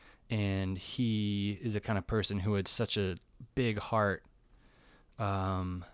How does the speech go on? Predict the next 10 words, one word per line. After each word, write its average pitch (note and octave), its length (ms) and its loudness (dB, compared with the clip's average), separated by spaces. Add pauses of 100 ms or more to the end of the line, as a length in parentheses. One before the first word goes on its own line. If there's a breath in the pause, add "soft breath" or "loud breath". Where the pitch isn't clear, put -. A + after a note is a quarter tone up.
(920 loud breath)
especially A2+ 520 0
for G2+ 160 -2
kids, C3 540 2
for G2+ 300 0
people G#2+ 320 -2
dealing F#2+ 280 0
with F#2 220 -2
aids. A#2 540 2 (340 loud breath)
He B2 140 4
himself G#2 680 4